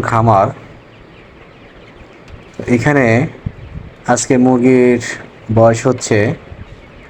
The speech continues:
আপনার পঁচিশ দিন। তো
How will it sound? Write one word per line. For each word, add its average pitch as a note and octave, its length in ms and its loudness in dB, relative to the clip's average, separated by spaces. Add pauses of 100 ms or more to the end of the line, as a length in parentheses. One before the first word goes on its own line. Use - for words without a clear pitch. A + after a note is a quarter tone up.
(840)
আপনার G#2+ 260 -2 (120)
পঁচিশ A#2+ 380 2 (140)
দিন। G#2+ 180 2 (2500)
তো - 100 -4